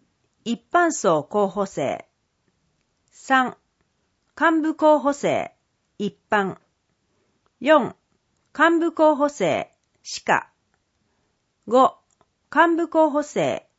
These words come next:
薬剤師です。お問い合わせ先は自衛隊一宮地域事務所です。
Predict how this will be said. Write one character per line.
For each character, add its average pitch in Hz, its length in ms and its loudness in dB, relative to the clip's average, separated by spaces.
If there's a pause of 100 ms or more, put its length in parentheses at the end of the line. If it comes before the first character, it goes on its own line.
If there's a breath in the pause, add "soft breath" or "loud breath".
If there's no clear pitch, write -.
(160)
薬 208 300 -6
剤 269 220 0
師 - 160 -16
で 107 140 -8
す。 - 360 -20 (1800)
お - 160 -8
問 349 240 0
い 339 80 2
合 320 60 4
わ 311 100 2
せ 311 140 -6
先 285 280 -6
は 247 300 0 (140)
自 233 180 -6
衛 339 220 0
隊 302 320 0
一 - 260 -8
宮 302 400 0
地 277 200 -6
域 254 200 -6
事 233 80 -8
務 240 140 -4
所 180 180 -6
で 147 140 -8
す。 - 360 -20